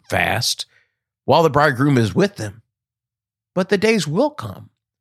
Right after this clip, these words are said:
when the bridegroom will be taken away from them.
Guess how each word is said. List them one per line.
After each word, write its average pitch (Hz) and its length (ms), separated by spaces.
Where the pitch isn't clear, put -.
when 147 320
the 202 80
bridegroom 117 760
will 127 140
be 131 140
taken 110 320
away 120 220
from - 180
them. - 140